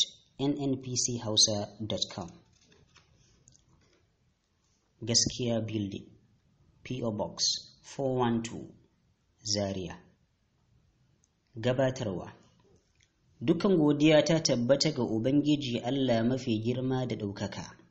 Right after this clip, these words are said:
wanda ya nufe mu da gabatar da waɗannan waƙoƙi masu farin jini da masu karatu suka matsu da jira. Su ne waƙoƙin Infiraji na Alhaji Aliyu Namangi. Su waɗannan waƙoƙi,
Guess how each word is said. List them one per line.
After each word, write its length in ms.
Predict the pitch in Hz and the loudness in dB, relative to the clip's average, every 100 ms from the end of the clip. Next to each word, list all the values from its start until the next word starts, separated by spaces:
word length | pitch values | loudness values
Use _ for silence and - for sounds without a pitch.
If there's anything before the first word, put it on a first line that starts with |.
| - | -2
wanda 220 | 110 113 | 0 2
ya 100 | 117 | 2
nufe 280 | 120 110 117 | 2 2 2
mu 140 | 117 | 2
da 120 | 104 95 | 0 -2
gabatar 600 | 110 117 117 - 127 117 | -2 2 0 2 -2 0
da 80 | 107 | 0
waɗannan 560 | 120 113 113 117 113 | 0 0 0 2 2
waƙoƙi 540 | 110 120 120 131 123 123 | 2 0 0 -2 -2 -2
masu 320 | 107 - - - | 0 0 -2 -4
farin 300 | 120 127 120 | -2 0 -2
jini 320 | 123 127 123 | -2 -2 -2
da 80 | 113 | -2
masu 360 | 107 101 - 123 | -2 2 2 2
karatu 460 | - 104 98 98 110 | -4 -2 -4 -2 -4
suka 300 | - 131 123 | -2 -4 -2
matsu 300 | 104 107 - 107 | 0 0 -2 -2
da 60 | |
jira. 360 | 98 98 - - _ _ _ _ _ - | -2 -4 -6 -14 _ _ _ _ _ -2
Su 320 | - 135 127 | 0 0 0
ne 140 | 117 | 0
waƙoƙin 680 | 107 117 120 123 120 120 120 | 2 0 0 -4 -4 -4 -2
Infiraji 800 | 127 - 113 123 120 120 117 - - _ - - | -4 -2 -2 0 -2 -4 -4 -8 -20 _ -20 -8
na 100 | 123 139 | -6 -4
Alhaji 400 | 123 - 135 120 | -4 -4 -4 -4
Aliyu 420 | 113 117 139 131 | -4 -2 -2 0
Namangi. 540 | 117 110 104 92 87 87 - _ _ _ _ _ _ _ _ _ _ _ | 2 2 0 -2 -6 -12 -20 _ _ _ _ _ _ _ _ _ _ _
Su 340 | - - 170 180 | 2 4 2 2
waɗannan 540 | 190 165 156 156 135 | 2 4 6 4 2
waƙoƙi, 680 | 135 147 156 151 156 208 | 2 2 2 2 0 -2